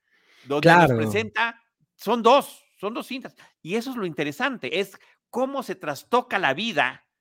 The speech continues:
Speaker 1: de, de, de, de la festividad, de los, de, de los ritos, eh, de la, de la comunidad.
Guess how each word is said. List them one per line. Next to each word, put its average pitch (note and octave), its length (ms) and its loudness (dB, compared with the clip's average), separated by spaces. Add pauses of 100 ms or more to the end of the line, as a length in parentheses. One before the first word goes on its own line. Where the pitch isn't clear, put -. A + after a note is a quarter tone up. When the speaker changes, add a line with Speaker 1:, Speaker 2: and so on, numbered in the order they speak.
(840)
Speaker 1:
de, D#3 320 -2 (100)
de, D3 320 -2
de, D3+ 200 -6
de C#3+ 160 -4
la D3 120 0
festividad, C#3+ 920 -2 (260)
de D#3 220 -8
los, D#3 380 -10
de, C#3+ 160 -14
de D3 140 -8
los C#3+ 220 -8
ritos, F#3 540 -10
eh, A#2 180 -8
de A#2+ 300 -8
la, A#2+ 180 -4
de B2+ 200 -8
la B2+ 120 -4
comunidad. D3 840 0